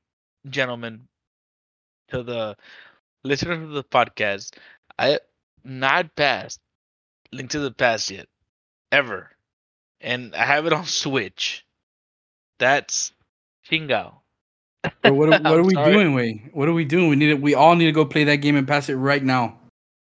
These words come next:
Speaker 1: What are we doing? <laughs> I need to just get on it. Like, I, I didn't bring my Switch. That's one. And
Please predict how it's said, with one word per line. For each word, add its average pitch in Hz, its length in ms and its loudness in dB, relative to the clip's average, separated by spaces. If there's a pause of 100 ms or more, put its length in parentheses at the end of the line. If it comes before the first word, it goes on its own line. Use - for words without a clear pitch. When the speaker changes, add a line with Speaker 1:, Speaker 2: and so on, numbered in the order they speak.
(140)
Speaker 1:
What 147 200 2
are 175 60 4
we 175 120 6
doing? 175 540 0
<laughs> 156 40 -12
I 156 160 -2
need 156 200 0
to - 100 -8
just 135 300 -8
get 127 140 0
on 143 240 2
it. 143 180 0 (160)
Like, 107 140 -10
I, 107 260 -6
I 113 40 0
didn't 139 180 0
bring 131 160 -8
my 104 100 -10
Switch. 160 560 -2
That's - 280 -4
one. 107 540 -6 (840)
And 110 420 -4